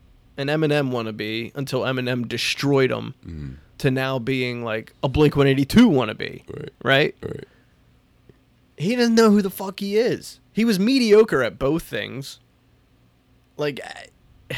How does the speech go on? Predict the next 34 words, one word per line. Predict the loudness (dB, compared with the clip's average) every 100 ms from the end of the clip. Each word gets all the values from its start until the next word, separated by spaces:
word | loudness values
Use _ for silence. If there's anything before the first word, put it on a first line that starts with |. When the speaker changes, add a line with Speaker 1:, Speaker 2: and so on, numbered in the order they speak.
| -8
Speaker 1:
it's | -8 -8
so | -6 -4 -4
hard | -6 -6 -6 -8
to | -10
explain. | -10 -6 -2 -2
It's | -4
so | -4
hard | -2 -2 -2
to |
articulate | -4 -6 -8 -8 -6 -4 -6 -10
why | -6 -4 -2 -2 -6 -10 _ _ _ _ _ _
Machine | -10 -6 -4 -4
Gun | -4 -4
Kelly | -4 -2
is, | -4 -6
like, | -10
so | -8 -4 -2
not | -4 -6 -4 -4
a | -6
fucking | -8 -10 -10
rock | -6 -6 -4
star. | -2 -2 -2 -6 -18
Speaker 2:
<laughs> | -20 -12
Speaker 1:
I | -2
would | 0 2
say | 2 2
Lil | 6 6 6
Wayne | 4 0
is | -2 -4
more | -2 0 0
of | 2
a | 0
rock | 0 -2
star | -6 -6 -4 -6 -12